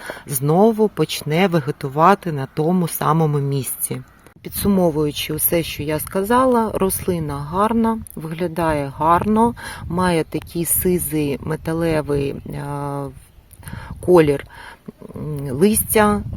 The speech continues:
що привертає увагу однозначно, дуже класно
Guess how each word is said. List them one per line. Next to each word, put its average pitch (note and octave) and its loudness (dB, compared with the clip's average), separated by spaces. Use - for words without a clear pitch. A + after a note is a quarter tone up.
що - 2
привертає E3+ -2
увагу D#3+ 0
однозначно, D#3+ -4
дуже D#3+ 0
класно D#3 -2